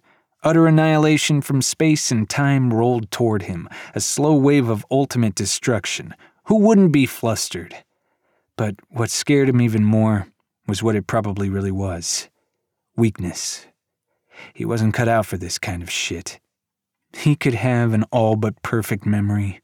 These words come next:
a ridiculous capacity to learn, maybe even some creative ingenuity, but that didn't give him any guts.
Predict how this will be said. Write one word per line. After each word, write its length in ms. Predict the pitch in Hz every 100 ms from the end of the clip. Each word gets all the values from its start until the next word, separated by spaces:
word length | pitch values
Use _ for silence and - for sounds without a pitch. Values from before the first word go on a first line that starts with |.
| -
a 80 | 123
ridiculous 720 | 117 107 135 135 135 123 113
capacity 720 | 120 - 113 110 - 107 98
to 140 | -
learn, 520 | 95 92 101 107 110 104 - -
maybe 240 | 139 165 196
even 360 | 175 175 156
some 240 | 127 - 123
creative 760 | - - 139 139 135 127 107 -
ingenuity, 920 | 127 123 110 113 113 107 92 90 - - - _ _
but 140 | 104 -
that 240 | 120 117
didn't 280 | 127 127 113
give 200 | 110 101
him 120 | 101
any 200 | 98 92 -
guts. 580 | 104 92 - - -